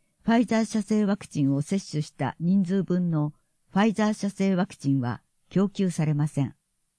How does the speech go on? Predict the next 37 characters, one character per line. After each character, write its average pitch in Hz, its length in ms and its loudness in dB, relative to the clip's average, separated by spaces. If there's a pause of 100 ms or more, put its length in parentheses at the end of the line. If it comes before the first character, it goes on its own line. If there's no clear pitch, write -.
(760)
三 226 260 -2
回 240 180 0
目 226 140 2
接 247 260 -4
種 180 100 -4
で 160 120 2
は、 131 260 -2 (320)
一 160 240 0
回 202 220 2
目、 196 300 0
二 165 140 2
回 208 220 2
目 202 120 0
と 151 280 -2 (260)
異 240 240 2
な 262 120 4
る 208 120 2
種 180 180 2
類 160 160 2
の 131 260 0
ワ 156 160 2
ク - 80 -12
チ 208 160 -2
ン 220 80 2
接 220 240 -2
種 147 120 -2
が 131 220 0
認 156 220 0
め 165 120 2
ら 160 120 0
れ 165 80 -4
て 156 100 -6
い 156 80 0
ま 156 120 -2
す - 120 -6
の 139 120 0
で、 135 260 -4